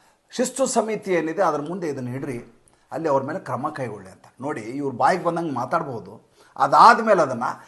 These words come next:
ಎಥಿಕ್ ಕಮಿಟಿ ಮುಂದೆ ಇಡಬೇಕು. ಎಥಿಕ್ ಕಮಿಟಿಯವರು ಇದನ್ನು ತೀರ್ಮಾನ ಮಾಡಬೇಕು. ನೈತಿಕ ಸಮಿತಿ ಮುಂದೆ ಇಡಿ ನೀವು.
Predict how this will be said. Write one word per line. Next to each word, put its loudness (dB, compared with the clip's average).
ಎಥಿಕ್ 2
ಕಮಿಟಿ 2
ಮುಂದೆ -4
ಇಡಬೇಕು. -6
ಎಥಿಕ್ 0
ಕಮಿಟಿಯವರು 0
ಇದನ್ನು -6
ತೀರ್ಮಾನ -2
ಮಾಡಬೇಕು. -12
ನೈತಿಕ -4
ಸಮಿತಿ -6
ಮುಂದೆ -8
ಇಡಿ -6
ನೀವು. -10